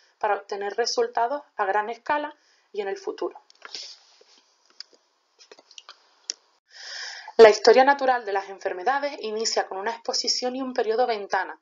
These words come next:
seguido posteriormente del inicio de los síntomas. En el caso de la infección por coronavirus, la mayor parte de los infectados han presentado síntomas leves. Entre el diez y el quince por ciento han evolucionado a síntomas más graves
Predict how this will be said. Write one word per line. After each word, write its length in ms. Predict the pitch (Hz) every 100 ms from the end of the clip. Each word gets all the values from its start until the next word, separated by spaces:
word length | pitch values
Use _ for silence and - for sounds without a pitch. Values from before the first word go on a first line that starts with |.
| _
seguido 420 | - 208 208 208
posteriormente 680 | 190 190 202 202 233 254 254
del 140 | 254 214
inicio 360 | 190 202 -
de 60 | 233
los 160 | 196 -
síntomas. 500 | 175 170 - - _ _ _ - - - - -
En 140 | 202
el 100 | 196
caso 260 | 196 202 254
de 80 | 254
la 40 |
infección 420 | 254 262 - 240
por 180 | 233 240
coronavirus, 600 | 185 185 180 262 277 277
la 100 | 220
mayor 320 | 202 190 196 202
parte 240 | 208 240
de 80 | 233
los 100 | 240
infectados 640 | 233 226 208 - 262 220
han 120 | 208
presentado 580 | 220 220 233 220 247 269
síntomas 500 | - 214 220 214 196
leves. 340 | 185 170 156 _ _ - - - - -
Entre 280 | 208 202 202
el 80 | 202
diez 160 | 220
y 60 | 262
el 100 | 254
quince 280 | 254 240 -
por 160 | 226
ciento 480 | - 294 294 285 254
han 120 | 214 214
evolucionado 680 | 208 214 - 214 214 185
a 40 | 180
síntomas 440 | - 208 214 220
más 180 | 226 226
graves 320 | 254 277 294